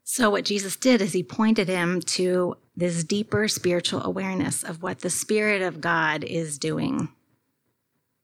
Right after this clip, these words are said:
And that's where the most famous verse comes from. "For God so loved the world that he gave his one and only Son,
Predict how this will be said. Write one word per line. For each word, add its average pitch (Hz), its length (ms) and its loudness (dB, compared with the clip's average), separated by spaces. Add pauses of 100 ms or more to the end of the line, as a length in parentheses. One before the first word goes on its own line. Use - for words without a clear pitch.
(360)
And 185 100 0
that's 220 320 4
where 269 120 6
the 247 120 2
most 202 360 -2
famous 185 460 -2
verse 175 560 2
comes 160 440 -2
from. 160 580 0 (2250)
"For - 120 -2
God 214 460 6
so 214 380 4
loved 196 480 2
the 190 100 4
world 170 640 2 (180)
that 180 160 -2
he 180 140 -2
gave 202 320 4
his 196 160 2
one 196 300 4
and 190 160 2
only 190 440 -4
Son, 170 540 2